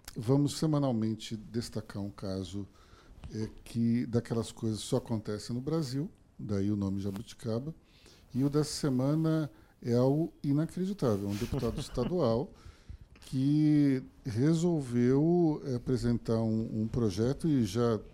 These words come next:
Speaker 1: avançou na Assembleia Legislativa do Rio,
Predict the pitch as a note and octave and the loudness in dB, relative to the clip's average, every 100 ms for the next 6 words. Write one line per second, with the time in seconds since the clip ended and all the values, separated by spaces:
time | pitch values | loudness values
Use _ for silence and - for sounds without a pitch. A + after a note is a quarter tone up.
0 | - A#2 G#2 A2+ G#2+ - B2+ E3+ E3 A2+ | -8 -4 -2 -2 -2 -6 -8 -4 -2 -2
1 | G#2+ A2 G#2 G#2 G2+ G2+ G#2+ G2+ - G#2 | -4 -6 -4 -2 -2 -6 -6 -8 -6 -6
2 | C3+ C3 C#3 | -4 -2 -2